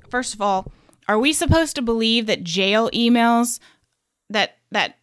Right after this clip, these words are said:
Marcus Wilson wrote in a jail email, "Yes, I meant to kill that girl, and I'm glad I," like, are, are we supposed to believe that that kind of stuff is in there and would taint the judge's decision about the immunity hearing, and therefore there's all this, like, convoluted,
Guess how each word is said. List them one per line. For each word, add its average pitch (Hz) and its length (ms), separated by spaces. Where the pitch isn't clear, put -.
Marcus 214 520
Wilson 208 380
wrote 196 280
in 208 100
a 202 60
jail 196 340
email, 208 320
"Yes, 196 400
I 196 260
meant 185 340
to 202 100
kill 196 260
that 190 220
girl, 190 240
and 180 100
I'm 190 200
glad 185 260
I," 185 240
like, 202 160
are, 196 140
are 233 80
we 277 100
supposed 359 260
to 311 60
believe 240 400
that 214 140
that 208 240
kind 233 160
of 226 80
stuff 226 180
is 208 140
in 208 220
there 214 220
and 196 220
would 190 220
taint 208 420
the 214 60
judge's 202 420
decision 196 500
about 190 300
the 196 100
immunity 190 400
hearing, 208 460
and 185 180
therefore 202 420
there's 190 220
all 190 180
this, 196 300
like, 185 220
convoluted, 208 1040